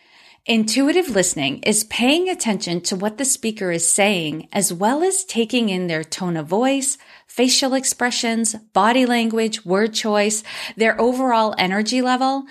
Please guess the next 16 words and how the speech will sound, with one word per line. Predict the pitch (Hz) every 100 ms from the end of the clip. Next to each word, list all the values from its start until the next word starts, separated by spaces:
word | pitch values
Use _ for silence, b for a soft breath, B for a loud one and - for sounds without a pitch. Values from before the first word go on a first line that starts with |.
| B B -
and | 220
the | 208
feelings | 208 - 240 226 185 175 -
they | 170 165
are | 156
expressing, | 139 - - 151 - 160 160 156 -
et | 180
cetera. | - 175 - - - _ _ _ _ -
It's | 262 -
paying | - 247 311 381 349
attention | 226 220 214 220 214 - - -
to | - 214
what's | 202 196 196 -
not | 180 180 180 190 - _
being | 185 170 160 160
said. | - 156 120 - -